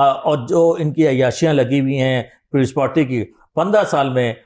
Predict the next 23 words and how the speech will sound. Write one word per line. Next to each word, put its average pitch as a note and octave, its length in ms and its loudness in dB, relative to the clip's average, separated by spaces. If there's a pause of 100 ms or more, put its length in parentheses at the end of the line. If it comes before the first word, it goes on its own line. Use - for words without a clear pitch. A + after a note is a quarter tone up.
(100)
आप B2+ 240 -2
लोग D#3 180 -2
खुद F#3 300 -4
तज्जिया B2+ 340 0
करें C3 380 -2 (200)
कि D3 60 -2
पन्द्रह C3+ 300 -2
साल A#2+ 200 -2
में B2+ 120 -4
कराची A#2+ 360 -4
कहाँ A2+ 200 -4
से A#2 120 -8
कहाँ G#2+ 180 -6
पहुँच F#2+ 260 -10
गया। F#2+ 180 -10 (420)
एक F#3 460 0
बस G3 200 -2
नहीं F#3 160 0
दे D#3+ 140 2
सके E3+ 280 0
पन्द्रह C#3 300 -2
साल A#2+ 220 -4
में, G#2 220 -8